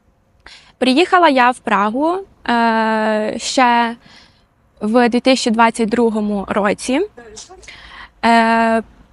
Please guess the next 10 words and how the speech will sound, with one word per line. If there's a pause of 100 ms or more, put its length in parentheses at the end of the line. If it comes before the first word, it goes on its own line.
(160)
а
почала
вчитись
на
курсах (300)
в
дві
тисячі
двадцять
третьому,